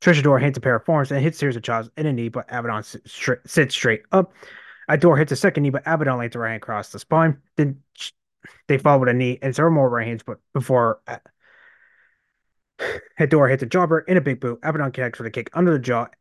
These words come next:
jumping knee, and Black Delilah to score the win at three minutes and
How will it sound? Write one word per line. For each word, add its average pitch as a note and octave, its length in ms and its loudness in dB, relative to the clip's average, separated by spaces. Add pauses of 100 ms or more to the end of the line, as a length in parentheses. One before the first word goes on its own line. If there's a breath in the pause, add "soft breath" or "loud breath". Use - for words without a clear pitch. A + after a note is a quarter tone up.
(120)
jumping D3 280 2
knee, A#2 240 -6
and B2 160 -8
Black B2 260 -4
Delilah G#2+ 420 -6
to B2+ 80 -6
score E3+ 240 4
the D3+ 100 4
win A#2 300 -2
at A2 220 -8
three D#3+ 200 2
minutes A#2+ 400 0 (120)
and A#2 140 -10